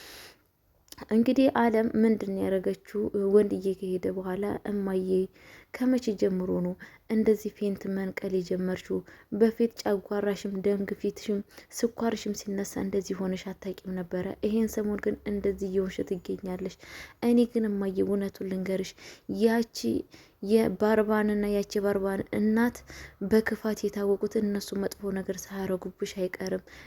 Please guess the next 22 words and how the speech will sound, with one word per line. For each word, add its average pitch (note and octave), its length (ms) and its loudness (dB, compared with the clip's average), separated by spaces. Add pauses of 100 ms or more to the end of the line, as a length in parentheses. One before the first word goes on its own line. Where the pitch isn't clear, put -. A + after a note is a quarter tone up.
ግን A#3 260 4
ደግሞ G#3 300 2
ልንገርሽ F#3 500 -2
እማዬ፣ F#3+ 340 -2 (520)
በቅርቡ፣ A3 580 4 (480)
በቅርቡ፣ A3+ 520 2 (340)
በቅርቡ G#3+ 460 -4 (200)
እደርስበታለሁ። G3 1000 -2 (420)
እሷ - 340 -6
የገ-፣ A3 340 6
የቆ-፣ G3+ 420 0
የ-፣ G3+ 280 6 (720)
የቆፈረችው G3 1000 0
ጉድጓድ G3 440 0
ውስጥ - 240 -4
እራሷ F#3+ 300 -2 (100)
ትገባበታለች፣ F#3 1040 -2
ታያለሽ G3 540 -4
እማዬ F#3 400 -4 (280)
እያለች F#3+ 480 -2 (600)
ስትፎክር - 640 -2
ነበረ F3 340 -2